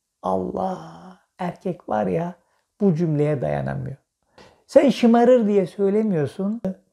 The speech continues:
Başka bir kadın bu cümleyi biliyor ve ona karşı kullanıyor. "Sen olmasan ben ne yapardım?" Allah, fır dönüyor artık etrafında. "Ben olmasam bu ne yapardı?" Güçlü hissediyor.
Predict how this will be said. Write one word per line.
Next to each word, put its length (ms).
Başka 340
bir 100
kadın 360
bu 160
cümleyi 520
biliyor 440
ve 80
ona 240
karşı 380
kullanıyor. 580
"Sen 400
olmasan 640
ben 240
ne 60
yapardım?" 580
Allah, 640
fır 340
dönüyor 280
artık 240
etrafında. 760
"Ben 160
olmasam 640
bu 80
ne 40
yapardı?" 680
Güçlü 340
hissediyor. 680